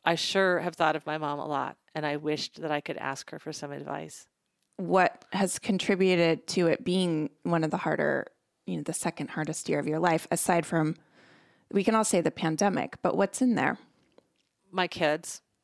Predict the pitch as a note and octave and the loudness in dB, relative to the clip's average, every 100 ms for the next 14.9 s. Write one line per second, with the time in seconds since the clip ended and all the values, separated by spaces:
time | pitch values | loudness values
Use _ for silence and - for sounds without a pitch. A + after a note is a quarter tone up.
0 | _ _ F#3+ F#3 - F#3+ F3 D#3 D#3+ - | _ _ -6 -6 -6 -6 -2 -2 -4 -2
1 | F3+ E3 E3 - - - - _ E3+ E3 | -2 -2 -10 -16 -20 -20 -20 _ -2 0
2 | D#3+ E3 E3 D3+ D3+ _ _ - E3+ D#3 | -4 -2 0 0 -2 _ _ -10 0 2
3 | D3 D#3 - _ - - D3 C#3+ E3 D#3 | 2 0 -8 _ -16 -12 -8 -8 -8 -10
4 | - F3 D3+ - C#3 C#3+ - - E3 D#3+ | -14 -8 -8 -6 -6 -6 -10 -4 0 0
5 | - - _ _ _ _ _ _ F3 D#3+ | -2 -12 _ _ _ _ _ _ -2 0
6 | E3+ D#3+ D#3+ - D#3+ D3+ E3 - F3 D#3 | 2 2 2 -2 -4 -4 -6 -4 0 0
7 | D#3+ - D3+ D#3 E3 D#3 D#3+ E3+ D#3+ - | 0 0 0 0 -6 -8 -6 -6 -6 -4
8 | F3 D#3+ D3+ E3+ F#3 E3+ E3 - - - | 0 2 0 0 2 2 2 -6 -20 -20
9 | - B3 G#3+ - A#3+ A3 A3+ G#3 F#3+ - | -2 2 2 2 2 4 4 4 0 0
10 | - F3 F3+ D#3+ E3 E3 D#3+ D#3+ C#3+ - | 0 0 0 -2 -2 0 2 0 0 0
11 | F#3 F3 F3 E3+ E3+ F3 D3+ E3 D#3 D#3 | 0 2 2 2 0 -2 4 6 6 2
12 | D#3+ F3 D#3 D#3 - D#3 D#3 D#3 D#3+ - | -2 -2 2 2 2 0 0 -2 -6 -16
13 | - - - - E3+ F3+ - - E3 D#3+ | -20 -20 -20 -16 0 0 0 -2 -2 0
14 | D3+ F3+ E3+ D#3+ D#3 D3 D#3 D#3 | -2 2 4 4 2 -4 -10 -12